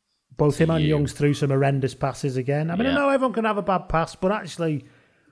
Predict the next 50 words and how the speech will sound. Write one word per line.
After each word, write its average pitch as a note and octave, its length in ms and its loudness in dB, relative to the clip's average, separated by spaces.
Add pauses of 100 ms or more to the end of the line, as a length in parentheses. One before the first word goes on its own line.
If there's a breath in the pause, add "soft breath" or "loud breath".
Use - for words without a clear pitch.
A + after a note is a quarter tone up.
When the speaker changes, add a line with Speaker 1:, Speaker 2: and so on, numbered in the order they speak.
(140 soft breath)
Speaker 1:
what F#3 180 6
are C4 40 4
you A#3+ 140 6
learning A3 340 4
anymore? B2 540 0 (240 soft breath)
And F#3 100 4
actually, D3+ 540 0 (1040 soft breath)
at C4+ 100 -2
least C#4+ 200 -2
with C4 80 2
Elliot A#3 240 2
Daly, D#3+ 260 6
I C#3+ 40 2
can C#3 120 0
think D3+ 200 0
to D3+ 80 -2
myself, D3 440 2
"Well, E3+ 220 6
actually, A#2+ 600 -4
if D3 140 0
he G#3 140 4
gets F#3+ 200 2
back E3+ 220 0
to - 120 -2
how D3+ 60 0
he's D3+ 100 0
supposed C3+ 320 0
to A#2+ 60 -6
be, G#2+ 380 -8 (880)
great. A#2+ 480 -2 (720)
He's, B2 240 -4
he's C3+ 160 -4
supposed C3+ 300 0
to B2 40 -6
be B2 80 0
there." A#2 280 0
You A#2+ 140 0
don't, F#3 180 -4
with F3+ 160 4
Ben G#3 180 4
Youngs, G3+ 200 2
I'm F3 80 0
like, E3 280 -2
"I D#3 60 2
don't G3+ 160 6
understand F3+ 320 2
what F3 160 4
you're E3 100 6
waiting E3 500 4
for." G2+ 320 -8